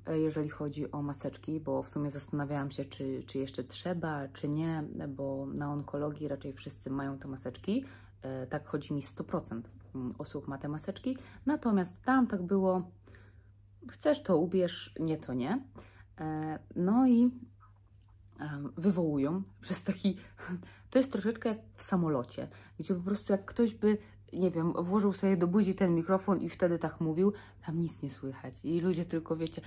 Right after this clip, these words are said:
tam jest bardzo dużo też takich starszych osób. E, i nikt nie rozumie, co jest wywoływane przez ten megafon, szczególnie, że ta poczekalnia jest dosyć duża, e, i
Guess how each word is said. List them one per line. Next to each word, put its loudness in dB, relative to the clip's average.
tam 4
jest 4
bardzo -2
dużo 0
też -8
takich -8
starszych -6
osób. -6
E, -6
i 4
nikt 8
nie 6
rozumie, 6
co 2
jest 6
wywoływane 0
przez -4
ten 0
megafon, -2
szczególnie, -2
że -4
ta -8
poczekalnia -6
jest -8
dosyć -8
duża, -6
e, -4
i -6